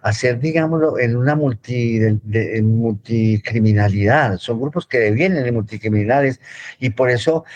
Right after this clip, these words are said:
de alguna manera, se tejen tan profundamente y ejercen una influencia tan grande en las comunidades. Son propiamente unos parapoderes que, paraestados, paramilitares, huevón, en ese sentido, totales, en un,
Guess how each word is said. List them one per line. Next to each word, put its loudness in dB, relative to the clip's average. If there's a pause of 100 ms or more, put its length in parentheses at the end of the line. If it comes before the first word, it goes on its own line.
(260)
de 0
alguna 0
manera, 0
se -6
tejen -2
tan -2
profundamente 0
y -2
ejercen -2
una 0
influencia -2
tan -2
grande 2
en -2
las -2
comunidades. 0
Son -2 (280)
propiamente -2
unos 0
parapoderes 0
que, -4 (260)
paraestados, 0 (360)
paramilitares, 0
huevón, 0
en -2
ese -4
sentido, -2
totales, -2
en 0
un, 0